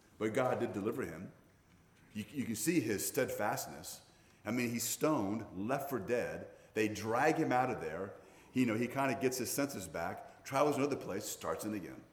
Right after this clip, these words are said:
This starts giving the gospel. Just, there's just no gap, except, I guess, for a couple of days of healing.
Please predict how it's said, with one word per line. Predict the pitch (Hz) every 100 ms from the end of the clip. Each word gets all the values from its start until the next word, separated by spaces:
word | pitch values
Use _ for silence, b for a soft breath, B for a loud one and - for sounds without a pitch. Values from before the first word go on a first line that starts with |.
| - _ - _ _ _ _ _ _ _ _ -
This | 92
starts | - 90 87
giving | 98 95
the | 101
gospel. | 92 80 -
Just, | 95 95
there's | 101 87
just | 92 101
no | 101 110 110 107 95
gap, | 123 113 - - - - -
except, | - 120
I | 92
guess, | 92 95
for | 95
a |
couple | 101 92
of | 87
days | 92 80
of | -
healing. | 107 87 67